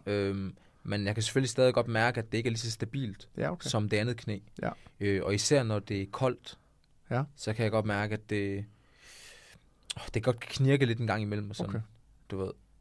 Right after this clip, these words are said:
Speaker 1: Øhm, men, øhm, det er en beslutning, jeg har taget, øh, fordi jeg godt vil hurtigt tilbage igen.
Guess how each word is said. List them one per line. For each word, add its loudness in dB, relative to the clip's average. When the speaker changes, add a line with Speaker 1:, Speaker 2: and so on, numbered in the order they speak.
Speaker 1:
Øhm, -4
men, 0
øhm, -2
det 6
er 8
en 4
beslutning, 2
jeg 2
har 2
taget, 2
øh, 0
fordi 0
jeg 4
godt 2
vil -2
hurtigt 2
tilbage 0
igen. -4